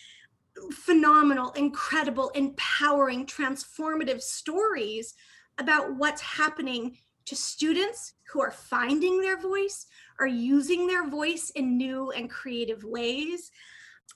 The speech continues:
To think of Flipgrid continuing to grow from the feedback of educators and what they're saying, "Hey,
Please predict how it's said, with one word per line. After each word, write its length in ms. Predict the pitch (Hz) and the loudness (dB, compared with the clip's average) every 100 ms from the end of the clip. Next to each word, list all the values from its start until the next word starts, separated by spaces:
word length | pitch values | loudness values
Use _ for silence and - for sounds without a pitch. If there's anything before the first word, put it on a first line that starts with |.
| - | -4
To 100 | 330 | -4
think 360 | 320 330 320 | -2 0 2
of 300 | 359 302 254 - | 2 2 0 -12
Flipgrid 680 | 269 - 302 285 302 294 240 | -16 -6 -2 -2 -2 -4 -4
continuing 760 | - 277 277 - 349 381 349 285 | -2 -2 -2 0 2 2 2 -2
to 120 | 285 | -6
grow 520 | 240 247 262 233 240 | -6 0 2 2 -2
from 260 | 247 311 277 | -2 -2 0
the 80 | 247 | -2
feedback 920 | - - 294 302 269 233 - - - - - - - | -10 -4 0 0 2 0 0 -2 -16 -20 -20 -20 -6
of 120 | 262 233 269 | -4 -4 -4
educators 920 | 269 269 285 - 320 330 330 339 - - | -2 -2 -4 -2 -2 0 0 -2 -4 -2
and 400 | 254 247 247 247 - - - | 0 0 -4 -8 -12 -20 -6
what 300 | 262 311 294 | 0 0 2
they're 200 | 311 294 | 2 2
saying, 400 | 294 320 302 277 | 2 0 2 2
"Hey, 640 | 277 302 370 359 277 247 | 0 2 2 2 0 -4